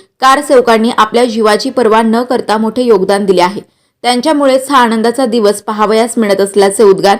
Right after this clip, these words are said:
मनसे नेते दिलीप धोत्रे यांनी काढले. यानिमित्त कारसेवकांचा कपड्यांचा आहेर देऊन सपत्नीक सन्मान पंढरी नगरीत केल्याचा मनस्वी आनंद होत असल्याचे वक्तव्य याप्रसंगी दिलीप धोत्रे यांनी केले. याप्रसंगी छत्रपती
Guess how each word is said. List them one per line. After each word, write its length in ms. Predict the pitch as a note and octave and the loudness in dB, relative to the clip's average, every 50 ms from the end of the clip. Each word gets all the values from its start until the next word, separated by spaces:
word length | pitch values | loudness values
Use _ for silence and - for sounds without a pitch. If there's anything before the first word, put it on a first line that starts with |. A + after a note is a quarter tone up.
| - _ _ _ _ _ | -4 _ _ _ _ _
मनसे 340 | - A3 A#3 A#3 A#3 - D#4 | -6 -4 -4 -4 -2 -2 -2
नेते 240 | D4 C#4+ B3+ A#3 C4+ | -2 -2 0 0 0
दिलीप 240 | A#3 A3+ A3+ A3+ G3+ | 0 2 0 0 2
धोत्रे 320 | F#3+ A#3+ A3+ A3 G#3 G3+ | 2 0 0 0 0 0
यांनी 240 | G#3 G3 G3+ G#3+ A3 | 0 0 0 0 -2
काढले. 360 | G#3 G3+ F3 F3 E3 F3 G#3+ A#3 _ _ _ _ _ _ - | 0 0 0 0 0 -2 -2 -4 _ _ _ _ _ _ -4
यानिमित्त 500 | G#3 A#3 A#3+ C4 C4+ D4 C#4+ D4 C#4+ D4 D4+ D4+ | 0 2 2 2 2 -2 -4 -4 -2 -2 -2 2
कारसेवकांचा 680 | C4+ B3 A3+ A#3+ - C4+ A3+ A3+ B3 B3 A#3+ A#3 C#4+ | 2 2 2 2 0 -2 -2 0 -2 -2 -2 -4 -4
कपड्यांचा 480 | C#4 C4+ A#3 A3+ G3+ G#3 G#3+ G#3+ A3+ B3 - | -4 -4 -4 -2 -2 -2 -2 -2 -2 -2 0
आहेर 280 | - G#3 G#3+ A3 A3+ G3 | 0 0 0 0 -2 0
देऊन 240 | A3+ A3+ A#3 B3+ B3+ | 0 0 0 0 -4
सपत्नीक 560 | A#3 A#3+ A3 - G#3+ A3+ - A3+ A#3 A3+ - | -6 -6 -6 -6 -6 -6 -6 -8 -8 -6 -6
सन्मान 320 | B3 G#3 G3 G3 F#3+ A3 | -6 -4 0 0 -2 -2
पंढरी 380 | A3 - G3+ G3 F#3+ A3 A#3+ C4 | -2 -4 -4 -4 -2 -2 -2 -2
नगरीत 260 | C4 B3+ A3+ A#3 B3 A#3+ - | -2 -2 -2 -4 -4 -2 -2
केल्याचा 340 | A3 G3 F#3 F#3 A3+ G#3+ | -2 -2 -2 -2 -4 -4
मनस्वी 420 | G#3+ G#3 G3 F3+ F#3 - - F3+ G3+ | -2 -2 -2 -4 -4 -4 0 0 2
आनंद 320 | F3+ F3 F3 F3 F#3 F#3 | 2 2 0 -2 -2 -2
होत 240 | A#3 A#3 A#3+ A3 A3 | 0 0 0 0 0
असल्याचे 380 | G3 F#3+ - F#3 F3+ F#3 - G3 | -2 -4 -2 -2 -2 -2 -2 -2
वक्तव्य 440 | F3 E3 - - A3+ A3 G#3 F3+ D3 - - _ - _ _ _ | -2 -2 -4 -4 -4 -2 -2 -2 -4 -6 -10 _ -20 _ _ _
याप्रसंगी 600 | - A3 A#3+ C4 - C#4 C#4+ C#4 C4+ B3+ A#3+ C4 | 0 2 2 2 2 0 -2 -2 0 -2 0 0
दिलीप 240 | A3+ G3 A3+ A3+ A3+ | 0 2 2 2 2
धोत्रे 300 | F#3 G#3+ G3 G3 - F#3+ | 2 0 -4 -2 -2 -2
यांनी 220 | F#3+ F#3 F3+ G3+ G#3+ | -2 0 0 -2 -2
केले. 260 | G3+ G3 D#3+ D3 C#3 - _ _ _ _ _ _ _ - | -2 -2 -2 -2 -4 -6 _ _ _ _ _ _ _ -4
याप्रसंगी 560 | G3+ A#3 B3+ C#4 C4 D#4 D#4 D#4 D#4 D4 D#4 D4+ D4+ | 0 2 2 2 2 -2 -4 -2 -2 -4 -4 -2 -2
छत्रपती 680 | C#4+ - - B3 A#3+ - A#3+ A3+ A#3+ A#3+ C4+ C4+ - | -4 -2 -2 -2 -2 -2 -2 -2 -2 -2 -2 -4 -8